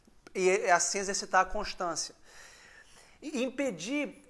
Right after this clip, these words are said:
como eu falei, o Pascal é uma fonte importante aqui, impedir os divertimentos no sentido pascaliano, né? A teoria do divertimento, segundo Pascal, é a lógica do desvio das coisas essenciais.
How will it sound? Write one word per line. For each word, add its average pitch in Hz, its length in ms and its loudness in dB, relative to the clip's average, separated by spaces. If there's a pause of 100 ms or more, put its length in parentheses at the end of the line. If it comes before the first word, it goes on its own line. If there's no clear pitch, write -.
(100)
como 220 280 -6
eu 151 220 -4
falei, 170 280 4
o 185 40 4
Pascal 185 440 6
é - 20 8
uma 175 140 4
fonte 185 300 -4
importante 214 600 -4
aqui, 202 340 -6
impedir 214 440 -4
os 226 100 0
divertimentos 220 1080 -4 (220)
no 190 140 -2
sentido 226 420 -4
pascaliano, 226 800 0 (420)
né? 214 220 0
A 202 80 2
teoria 196 240 0
do 233 100 -4
divertimento, 190 640 -4
segundo 170 240 -8
Pascal, 196 580 2 (240)
é 196 60 0
a 196 80 10
lógica 208 640 4 (260)
do 170 220 -10
desvio 190 600 0
das 233 200 2
coisas 208 320 -2
essenciais. 170 880 0